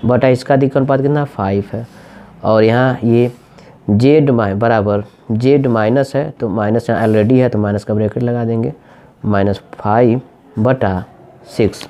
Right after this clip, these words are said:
ठीक है, तो यहाँ से हो जाएगा x प्लस टू बटा थ्री और y माइनस फ़ोर बटा फ़ाइव और z प्लस फ़ाइव बटा सिक्स हो जाएगा। आप समझ गए होंगे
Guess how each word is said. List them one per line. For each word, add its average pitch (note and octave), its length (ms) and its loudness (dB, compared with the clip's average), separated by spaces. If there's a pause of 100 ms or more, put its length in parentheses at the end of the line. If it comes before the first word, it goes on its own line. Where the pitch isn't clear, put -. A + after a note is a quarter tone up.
(1160)
ठीक B2+ 200 2
है, F#3+ 80 2 (480)
तो C3 60 2
यहाँ A#2+ 200 2
से B2 100 -8
हो A#2 80 2
जाएगा A2+ 320 4
x A2+ 100 -8
प्लस A2 360 -2
टू F3 320 4 (1120)
बटा C3+ 320 0
थ्री E3 300 0 (180)
और G#2+ 260 0
y G#2 260 0 (220)
माइनस G2+ 300 -4
फ़ोर C3+ 260 -2
बटा C3+ 280 -2
फ़ाइव C#3+ 320 -6 (560)
और G#2+ 200 0
z A2 220 2
प्लस A2+ 340 -4
फ़ाइव F#2+ 240 -10
बटा B2 380 -6
सिक्स - 340 -8
हो - 60 -6
जाएगा। - 360 -12 (840)
आप C3+ 140 0
समझ D#3+ 260 2
गए D#3+ 140 4
होंगे D3 300 2